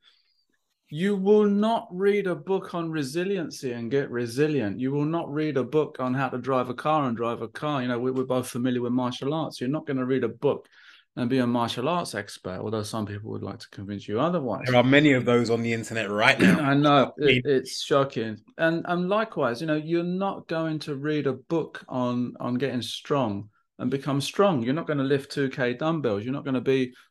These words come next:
Speaker 1: on the cable machine on, on, you know, the third pin, repping out these, you know, it doesn't work like that. We understand that strength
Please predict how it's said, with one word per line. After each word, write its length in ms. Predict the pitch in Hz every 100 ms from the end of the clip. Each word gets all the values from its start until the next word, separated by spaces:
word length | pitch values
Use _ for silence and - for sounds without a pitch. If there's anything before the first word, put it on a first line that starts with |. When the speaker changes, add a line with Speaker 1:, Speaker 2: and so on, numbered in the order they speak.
| _
Speaker 1:
on 140 | 123
the 60 | 123
cable 420 | 123 147 147 131
machine 480 | 113 110 110 107 107
on, 160 | 113 107
on, 240 | 120 120
you 80 | 123
know, 160 | 110
the 100 | -
third 420 | 117 135 127 120 -
pin, 280 | 151 135 110
repping 500 | 113 139 139 123 120
out 220 | 123 95
these, 220 | 117 113
you 60 | 127
know, 200 | 127 85 - - - _ -
it 180 | 139 143
doesn't 380 | 170 165 160 135
work 320 | 156 151 147
like 220 | 117 104
that. 280 | 107 95 139
We 160 | 139
understand 600 | 139 143 131 - 135 131
that 120 | 120 101
strength 640 | - - 135 131 -